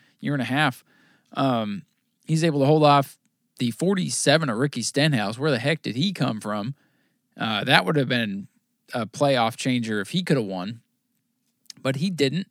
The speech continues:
Chase, the point leader coming in, now locked into the chase, which he was gonna make it anyways. But now that gives us nine winners. Sixteen drivers make the playoffs, and if you win, you're virtually locked in. We've never had more than sixteen winners in the regular season.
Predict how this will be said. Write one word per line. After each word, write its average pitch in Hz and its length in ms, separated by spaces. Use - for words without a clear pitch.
Chase, 156 340
the 143 180
point 175 260
leader 160 180
coming 160 240
in, 160 140
now 147 180
locked 135 340
into 147 260
the 123 80
chase, 131 500
which 160 100
he 202 80
was 156 120
gonna 127 160
make 113 220
it 107 80
anyways. 107 480
But 113 240
now 131 160
that 139 120
gives 139 200
us 120 140
nine 143 500
winners. 113 460
Sixteen - 720
drivers 147 460
make 127 180
the - 60
playoffs, 101 540
and 131 100
if 123 120
you 151 80
win, 143 300
you're 165 140
virtually 143 480
locked 107 400
in. 113 160
We've 123 220
never 143 300
had 147 140
more 127 200
than 110 120
sixteen 120 420
winners 107 280
in 107 40
the 104 60
regular 95 380
season. 98 460